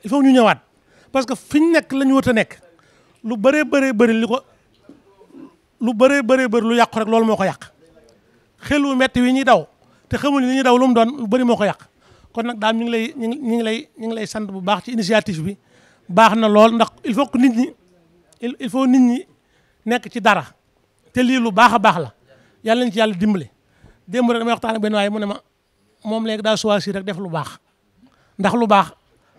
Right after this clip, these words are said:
bëriwul concurrence. Nee na doo am con-, doo am wujj mukk. Waa xatut. Lu baax moom du xat. Lu baax du xat. Il faut que ñëpp daw, daw, daw dem ci lu baax. Ñu leen di sant bu baax a baax ci taxawaay yi. Sëñ Mame Balla Sylla li nga wax,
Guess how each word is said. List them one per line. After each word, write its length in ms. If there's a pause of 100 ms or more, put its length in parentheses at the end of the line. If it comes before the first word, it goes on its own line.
(220)
bëriwul 260
concurrence. 560 (640)
Nee 120
na 60
doo 100
am 140
con-, 140
doo 160
am 120
wujj 140
mukk. 200 (1000)
Waa 120
xatut. 280 (280)
Lu 120
baax 220
moom 160
du 80
xat. 180 (1000)
Lu 140
baax 180
du 80
xat. 160
Il 80
faut 140
que 60
ñëpp 360
daw, 220 (140)
daw, 280
daw 180
dem 200
ci 60
lu 100
baax. 260 (840)
Ñu 80
leen 120
di 80
sant 220
bu 160
baax 300
a 40
baax 180
ci 60
taxawaay 400
yi. 120 (580)
Sëñ 220
Mame 180
Balla 160
Sylla 180
li 100
nga 100
wax, 180